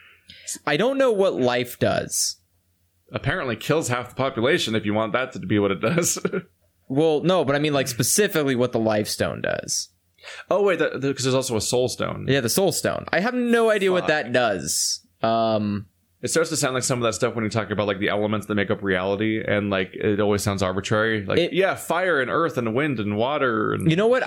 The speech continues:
Speaker 1: th-,
Speaker 2: heart.
Speaker 1: I think
Speaker 2: <laughs>
Speaker 1: that might give him that power to snap people away.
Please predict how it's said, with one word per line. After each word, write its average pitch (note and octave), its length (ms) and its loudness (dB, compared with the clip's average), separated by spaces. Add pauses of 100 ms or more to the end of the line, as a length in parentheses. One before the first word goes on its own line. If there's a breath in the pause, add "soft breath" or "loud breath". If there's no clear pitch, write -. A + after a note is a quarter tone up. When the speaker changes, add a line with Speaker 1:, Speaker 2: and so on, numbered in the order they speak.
Speaker 1:
th-, - 20 2
Speaker 2:
heart. D3+ 380 -2
Speaker 1:
I C3+ 80 2
think B3 260 2
Speaker 2:
<laughs> - 0 -
Speaker 1:
that C4 160 0
might C3 320 -2
give C3 220 0
him B2+ 360 0 (300)
that B2+ 200 0
power A#2+ 380 0
to A#2+ 520 2 (300)
snap A2 440 -2
people G#2+ 320 0
away. G2 480 2